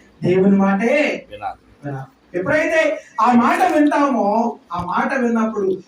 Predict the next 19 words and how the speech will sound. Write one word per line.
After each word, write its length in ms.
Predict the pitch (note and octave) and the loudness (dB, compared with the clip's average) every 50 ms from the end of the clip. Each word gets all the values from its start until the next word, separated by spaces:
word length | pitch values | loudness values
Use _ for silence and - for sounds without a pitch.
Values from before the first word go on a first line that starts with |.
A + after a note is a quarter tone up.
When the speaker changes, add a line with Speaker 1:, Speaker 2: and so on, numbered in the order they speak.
| _ - | _ -6
Speaker 1:
ఎప్పటికి 500 | E3+ F#3 F#3 F3+ - A3+ A3 G#3+ G#3+ A3 | -2 -2 -2 0 0 -2 -2 -2 -2 -2
కూడా 220 | - G3+ G3 F#3 F#3 | -2 -2 0 0 0
చెదరగొట్టబడమండి. 920 | F3+ E3+ E3+ E3+ F3+ F#3 F#3 F3+ E3+ E3+ D#3+ E3 D#3+ D3+ D3+ D3 D3 C#3+ C#3 C#3 - - - _ _ _ _ _ _ _ _ _ _ _ _ _ _ _ _ _ _ _ _ _ _ _ _ _ _ _ _ - | 0 0 -2 -2 -2 -2 -4 -4 -6 -8 -8 -10 -10 -8 -8 -8 -10 -12 -14 -16 -20 -20 -20 _ _ _ _ _ _ _ _ _ _ _ _ _ _ _ _ _ _ _ _ _ _ _ _ _ _ _ _ -4
దేవుని 340 | F3 F3 G3+ B3+ D4 D4 D4 | -2 0 2 2 4 4 2
బిడ్డలారా, 300 | C#4+ C#4+ D4 C#4+ C#4+ C4+ | 2 2 2 2 2 2
ఈ 80 | B3+ | 4
రోజు 260 | A#3+ B3+ C#4 C#4+ C#4 | 4 4 2 2 2
మనము 360 | B3+ B3+ B3+ C#4 C#4+ D4 D4+ D4 | 0 0 0 0 0 0 0 2
కూడా 200 | D4 D4 C#4+ C4+ - | 2 2 2 2 2
దేవుని 320 | A#3 B3+ C4+ C#4+ C#4+ C#4+ | 2 2 4 4 4 2
యొక్క 200 | C#4 C#4 C4+ C4+ B3+ | 0 0 -2 -2 -2
వాక్యాన్ని 540 | A#3 A3+ B3 C#4+ D4 C#4+ - D4 C#4+ C4+ B3+ | 0 0 0 0 -2 -2 0 0 0 0 0
ఎప్పుడైతే 420 | B3+ B3+ C#4+ C#4 C#4+ C#4+ C#4 C4+ B3+ | -2 -2 -2 -2 -2 0 0 -2 -2
మనం 200 | B3+ B3 A#3+ A3+ | -2 -2 -4 -4
ప్రకటిస్తామో, 880 | A3+ A3+ A#3+ A#3+ - C#4+ - A#3 - C4+ C4 B3+ C4 C4 B3 C4 C4 - - - _ F3 | -4 -4 -6 -6 -6 -6 -8 -6 -4 -4 -4 -2 -2 -2 -4 -4 -6 -12 -18 -14 _ -2
వాక్య 340 | F#3+ - C#4 C#4+ C#4 D#4 | 0 0 0 0 0 0
ప్రకారం 480 | D4 C#4+ D4 D4 D4 D4 C#4+ D4 C#4+ C4+ | 0 2 2 0 2 2 2 2 2 2
ఎప్పుడైతే 440 | C4 B3+ C4 D4 D4 D4+ D4+ D4+ D4 | 2 0 0 0 -2 -2 0 0 -2
మనం 260 | C#4+ C#4 C4+ C4 | 0 0 0 0